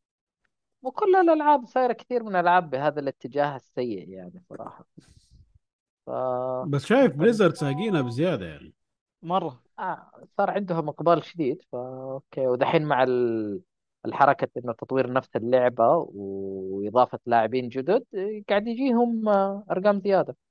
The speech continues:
Speaker 3: لعبة مجانية، غالبًا حيمشي سوقها بالباتل باس. أقرب مثال فورت،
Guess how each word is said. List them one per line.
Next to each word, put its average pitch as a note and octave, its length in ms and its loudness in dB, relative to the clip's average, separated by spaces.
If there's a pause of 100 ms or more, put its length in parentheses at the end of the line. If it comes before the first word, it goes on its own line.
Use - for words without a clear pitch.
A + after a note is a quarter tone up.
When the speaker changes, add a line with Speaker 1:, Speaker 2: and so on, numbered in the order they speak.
(120)
Speaker 3:
لعبة G#3 320 -2
مجانية، E3+ 640 -4 (440)
غالبًا F3+ 760 0
حيمشي F3+ 380 -6
سوقها D3 360 -2
بالباتل C#3 640 -10
باس. - 440 -12 (680)
أقرب E3 340 -2
مثال D#3 560 -2
فورت، - 440 -4